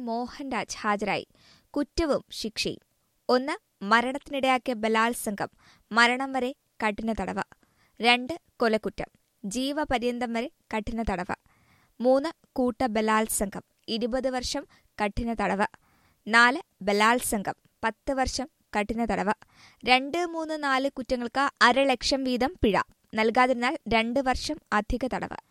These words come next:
അഞ്ച്, തട്ടിക്കൊണ്ടുപോകൽ, അഞ്ച് വർഷം കഠിന തടവ്. ആറ്, മയക്കുമരുന്ന് നൽകി ഉപദ്രവിക്കൽ, അഞ്ച് വർഷം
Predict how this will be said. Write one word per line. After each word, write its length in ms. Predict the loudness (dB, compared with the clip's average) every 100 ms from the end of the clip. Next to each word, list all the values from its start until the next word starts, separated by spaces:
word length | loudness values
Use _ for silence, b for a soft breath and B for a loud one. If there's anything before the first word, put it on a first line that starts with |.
| _ _
അഞ്ച്, 340 | 4 4 0 -8 -10 _
തട്ടിക്കൊണ്ടുപോകൽ, 840 | -4 -2 4 4 4 2 0 0 -8 _ -2
അഞ്ച് 300 | 0 -2 -4
വർഷം 320 | -4 -6 -10 -14 _
കഠിന 320 | -6 -4 -4
തടവ്. 320 | -4 -4 -2 -2 -4 B B B 4
ആറ്, 280 | 6 6 2 -8 -2
മയക്കുമരുന്ന് 760 | 0 2 -2 -2 -2 -2 -2
നൽകി 260 | -2 -2 0
ഉപദ്രവിക്കൽ, 580 | 0 0 -2 -2 -2 -6 -2 -2
അഞ്ച് 240 | 0 -2
വർഷം 320 | -6 -6 -10